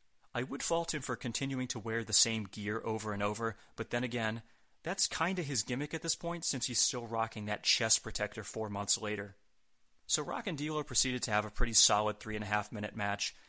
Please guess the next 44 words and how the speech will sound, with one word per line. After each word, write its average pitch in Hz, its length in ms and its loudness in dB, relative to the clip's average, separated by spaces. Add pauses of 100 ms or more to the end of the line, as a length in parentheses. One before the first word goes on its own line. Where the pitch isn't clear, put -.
and 123 140 -2
the 120 40 0
highlight 180 380 -2
for 131 120 -6
me 123 160 -2
was 120 180 0
when 110 160 -4
the 104 60 -6
crowd 113 400 0
popped 107 300 0
huge 110 440 -4 (180)
as 107 220 -4
Rock 120 300 -2
picked - 240 -6
D'Lo 110 320 -2
up 113 180 -2
for 117 160 0
a 107 60 0
scoop - 340 6
slam 101 480 4 (240)
because 120 280 -2
they 117 120 -2
knew 113 240 -4
that 117 160 -4
the 104 80 -8
People's 113 480 -2
Elbow 101 400 -4
would 101 160 -8
follow 104 460 0
it. - 200 -4 (480)
When 120 140 -2
the 127 60 -6
fans 180 400 -2
are - 40 -10
popping 147 340 -2
huge 131 300 -6
for - 140 -6
a 104 60 -4
basic 117 420 2
move 113 400 -6
before 135 380 -2
your 160 140 -6
signature 139 460 0
move, 98 380 -6